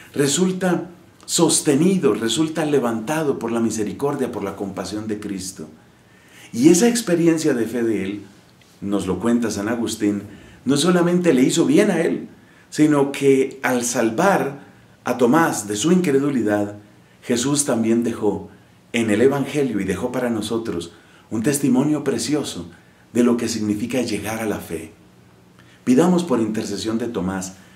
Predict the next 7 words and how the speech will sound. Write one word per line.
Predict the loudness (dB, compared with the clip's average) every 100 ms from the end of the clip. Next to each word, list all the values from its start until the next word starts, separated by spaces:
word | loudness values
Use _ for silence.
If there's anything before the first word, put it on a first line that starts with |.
| -10 -2
que | 0
crezca | 2 2 2
en | -2
nosotros | -2 -2 -4 -4 -4 -4 -6
esta | -6 -6 -4
virtud | -4 -4 -4 -6 -6 -2
teologal, | -2 0 -2 -2 -4 -4